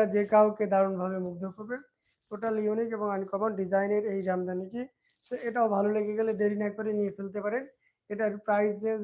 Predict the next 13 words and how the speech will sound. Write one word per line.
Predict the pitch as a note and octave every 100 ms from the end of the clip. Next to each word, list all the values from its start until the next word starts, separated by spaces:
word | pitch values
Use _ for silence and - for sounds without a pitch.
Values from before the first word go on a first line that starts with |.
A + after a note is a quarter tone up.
| A3+
রয়েছে | A3 A3+ G3+
লাইভ | G3+ G3 G#3
থেকে | G#3 G#3+
নিলে | G#3 B3+ B3+
চোদ্দ | G#3+ F#3+ G3
হাজার | G3+ G#3+
পাঁচশোতে | F#3 - G#3 G#3 F#3
নিতে | F3 F3+
পারবেন। | F3 F#3 F#3+
Within | G3 G#3+ A#3+ - _ _ _ _
lifetime | F#3 G3 G#3 G#3 A#3+ A#3+
this | G#3+ G#3
শাড়ি | G#3+ G#3